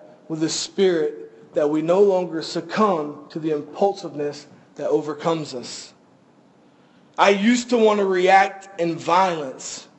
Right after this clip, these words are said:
but now love is dominating me. I used to want to watch one more episode on Netflix, but now I desire to read and pray. Impulsiveness breeds hostility, loneliness, division, anger, and idolatry,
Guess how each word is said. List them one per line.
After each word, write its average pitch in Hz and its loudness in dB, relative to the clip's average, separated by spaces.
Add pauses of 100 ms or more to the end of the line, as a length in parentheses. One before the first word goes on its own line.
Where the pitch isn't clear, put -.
but 156 -6
now 160 0
love 175 2
is 143 -12
dominating 135 -6
me. 120 -16 (760)
I 214 4
used 240 4
to 233 0
want 226 4
to 208 2
watch 214 2
one 240 4
more 254 8
episode 208 0
on 175 0
Netflix, - -6 (760)
but 160 2
now 175 2
I 156 0
desire 156 0
to 147 -4
read 151 -4
and 147 -10
pray. 143 -2 (1120)
Impulsiveness 202 0
breeds 190 -2
hostility, 233 4 (240)
loneliness, 208 4 (260)
division, 196 -2 (240)
anger, 190 -2 (140)
and 160 -6
idolatry, 151 -2